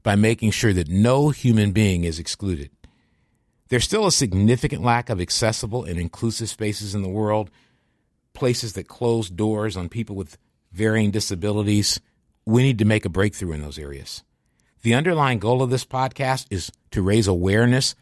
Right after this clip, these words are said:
of the ways that we as a society and you personally on an individual level can work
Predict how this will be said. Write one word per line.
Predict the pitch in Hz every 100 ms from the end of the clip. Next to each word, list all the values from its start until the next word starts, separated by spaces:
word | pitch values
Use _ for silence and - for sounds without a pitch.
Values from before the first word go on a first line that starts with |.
| _
of | 98 92
the | 107
ways | 104 90 87 85 - _ _
that | 82
we | 80 104 120
as | 123
a | 131
society | - 131 - 113 113 113 - 113 110 _ _ _
and | 113 104 98 - _ _
you | 71 85 113 139
personally | - 156 151 110 87 87 85 - _ -
on | 87
an | 85
individual | 107 110 123 147 143 160
level | 156 110 92 87 - _
can | - 95
work | 95 107